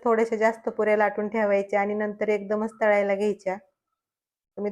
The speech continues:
थोड्याशा पुऱ्या लाटून घेतलेल्या आहेत आणि तोपर्यंत तेल गरम करायला ठेवलेलं.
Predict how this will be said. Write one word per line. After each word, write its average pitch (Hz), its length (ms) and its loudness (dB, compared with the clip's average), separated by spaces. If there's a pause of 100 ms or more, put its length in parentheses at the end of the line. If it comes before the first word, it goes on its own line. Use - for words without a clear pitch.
थोड्याशा 220 320 0
पुऱ्या 208 300 0
लाटून 208 360 0
घेतलेल्या 208 440 0
आहेत 180 180 -2 (760)
आणि 202 140 -6 (100)
तोपर्यंत 208 480 -2 (120)
तेल 214 180 0
गरम 202 260 0
करायला 196 300 2
ठेवलेलं. 190 480 0